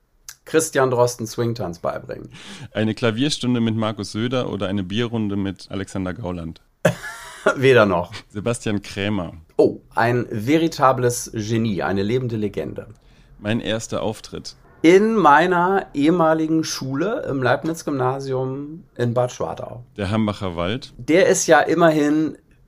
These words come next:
Speaker 1: bis auf weiteres gerettet, was aber nicht heißt, dass alle Wälder das wären. Na, siehe Dannenröder Forst.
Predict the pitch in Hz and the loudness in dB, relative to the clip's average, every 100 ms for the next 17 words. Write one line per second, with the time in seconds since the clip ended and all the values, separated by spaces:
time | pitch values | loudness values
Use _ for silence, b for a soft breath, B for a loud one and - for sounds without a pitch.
0 | - 131 147 147 123 139 143 139 135 - | -6 -2 2 2 6 4 4 -2 -2 -2
1 | 131 131 156 127 123 120 - 123 127 151 | 0 2 2 2 2 -2 2 4 4 2
2 | 170 - 131 135 139 - 117 - - - | -2 2 4 4 2 2 2 0 -10 2
3 | 131 151 131 101 101 104 110 113 104 98 | 4 8 6 6 2 2 4 4 4 2
4 | 90 101 107 - 101 113 113 110 113 160 | 0 0 0 0 0 2 4 4 2 0
5 | 262 320 - 107 127 113 120 127 123 120 | -2 -8 -8 -2 -2 -2 2 4 6 4
6 | 120 117 107 107 101 98 - 98 117 - | 4 2 2 2 2 0 -2 -2 -2 -4
7 | - | -16